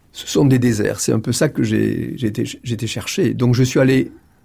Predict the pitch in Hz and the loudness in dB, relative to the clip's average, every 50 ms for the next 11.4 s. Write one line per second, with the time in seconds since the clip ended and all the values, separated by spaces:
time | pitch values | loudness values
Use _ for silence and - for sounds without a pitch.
0 | _ - - - 160 123 - - - 151 135 120 127 117 104 113 110 117 131 160 | _ -10 -6 -2 -2 -2 -2 2 2 2 4 4 2 2 4 2 2 2 0 -2
1 | - - _ _ _ _ - 113 117 110 123 123 - 127 113 - 139 131 123 - | -4 -10 _ _ _ _ -2 -2 0 2 2 2 2 2 2 2 2 2 2 0
2 | 131 - - - 120 120 117 - - 160 151 - - - 123 120 113 - - - | -2 -4 -2 0 0 0 0 0 0 0 0 0 -2 0 2 2 2 0 -2 0
3 | 165 170 180 185 - - - 113 107 - 127 117 - 123 - - 127 117 139 135 | 2 2 2 0 -2 -6 -6 -6 -4 -2 -4 -2 -2 -4 -2 0 -2 2 2 2
4 | 127 151 139 - 135 117 - 127 123 - - 196 165 123 104 - - - - _ | 2 2 2 2 0 0 0 0 -2 -2 2 2 2 2 2 0 -6 -20 -20 _
5 | - - - 107 107 104 101 123 117 - - - 120 113 110 - - 117 - _ | -8 -4 -4 -2 0 0 0 -2 -4 -4 -2 0 2 2 2 -2 -4 -10 -16 _
6 | _ _ - - - - 107 113 135 156 135 - 127 113 - - 127 117 110 104 | _ _ -10 -4 0 0 2 4 2 2 2 2 0 -2 0 0 0 2 2 4
7 | 123 123 127 160 151 120 107 - _ - _ _ - - _ - - _ _ _ | 2 4 4 2 0 0 -2 -6 _ -20 _ _ -20 -20 _ -20 -20 _ _ _
8 | _ - - 107 101 113 104 - 117 117 127 123 123 - 110 101 101 98 101 110 | _ -10 -8 -4 -4 -4 -2 0 0 2 2 2 2 2 2 2 2 2 2 2
9 | 104 113 113 - - - - 165 147 131 110 98 92 120 110 - - - - - | 2 2 0 -2 -2 -2 2 4 4 4 4 2 0 -4 -8 -8 -10 -20 -20 -20
10 | - - _ - 247 220 233 214 - 247 254 202 165 135 113 131 - - 143 127 | -20 -20 _ -16 -14 -12 -10 -10 -8 -8 -8 -4 -4 -4 -4 -4 -2 0 2 4
11 | 127 113 - - 131 120 117 | 4 4 2 2 2 2 2